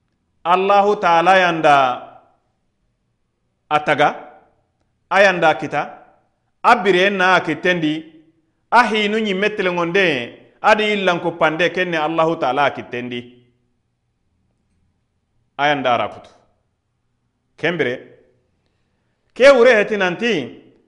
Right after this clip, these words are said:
ona se na ken ka bosi tege honun kutunga, tege honun se ngi dangane, men qidi se nu kusu ko manton, ine Allahu Ta'ala se ken no nyadi. Ona ken to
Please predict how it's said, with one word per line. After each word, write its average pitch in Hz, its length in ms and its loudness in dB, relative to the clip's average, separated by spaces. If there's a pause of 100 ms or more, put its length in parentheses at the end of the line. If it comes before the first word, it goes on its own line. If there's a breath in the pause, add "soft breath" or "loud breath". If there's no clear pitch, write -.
(560)
ona 233 260 0
se 220 320 4
na 170 120 0
ken 233 200 -2
ka 208 120 4
bosi 180 320 -2
tege 165 240 -4
honun 202 320 0
kutunga, 170 460 -4
tege 185 180 -6
honun 226 300 -2
se 202 200 0
ngi 180 180 -2
dangane, 143 360 -4
men 156 200 -8
qidi 254 320 -6
se 196 160 -4
nu 180 100 -4
kusu 208 200 -8
ko 190 140 -2
manton, 160 540 -4 (260 loud breath)
ine 139 160 -6
Allahu 180 480 0
Ta'ala 165 520 -2
se 139 260 -6
ken 151 180 -4
no 131 160 -8
nyadi. 120 380 -10 (680)
Ona 151 180 -4
ken 165 200 -6
to 156 80 -6